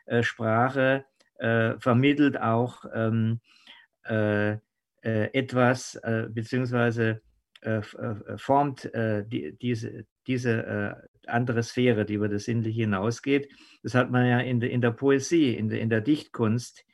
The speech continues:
Äh, da geht es ja jetzt nicht allein um irgendwelche Informationen, sondern da geht es um Rhythmus, um, um Klang. Und, äh, der, der Rhythmus und, und der Klang, äh,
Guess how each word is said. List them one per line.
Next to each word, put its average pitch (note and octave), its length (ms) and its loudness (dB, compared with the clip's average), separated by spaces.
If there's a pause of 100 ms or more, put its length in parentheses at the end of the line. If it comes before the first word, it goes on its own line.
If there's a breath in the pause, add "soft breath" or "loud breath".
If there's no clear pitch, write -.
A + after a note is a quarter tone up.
(340 soft breath)
Äh, A#2 160 0
da A#2 120 4
geht C3 240 4
es C3 100 0
ja B2+ 160 2
jetzt A#2+ 260 2
nicht D#3 240 -2
allein B2+ 440 2
um B2+ 200 -4
irgendwelche B2 560 -2
Informationen, A#2+ 640 -2
sondern C#3 220 -2
da A#2+ 100 2
geht A2+ 260 -2
es G#2+ 180 -8
um A2+ 160 0
Rhythmus, D3+ 640 0
um, A#2 240 -2
um A#2 160 -2
Klang. A#2 540 0 (720 loud breath)
Und, B2+ 360 -2
äh, A#2+ 360 0
der, A#2 220 2
der A2 220 2
Rhythmus D3 480 0
und, B2+ 160 -2
und B2+ 160 -2
der A#2 120 4
Klang, A#2 500 0
äh, B2+ 380 -2